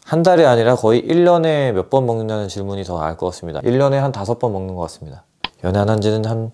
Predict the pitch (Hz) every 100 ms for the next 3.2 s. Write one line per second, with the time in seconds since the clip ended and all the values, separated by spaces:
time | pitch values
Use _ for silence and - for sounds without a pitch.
0 | - 156 160 156 120 123 127 104 - 110
1 | 120 127 117 101 101 - - 131 123 120
2 | 104 113 107 104 - 110 95 110 - 82
3 | -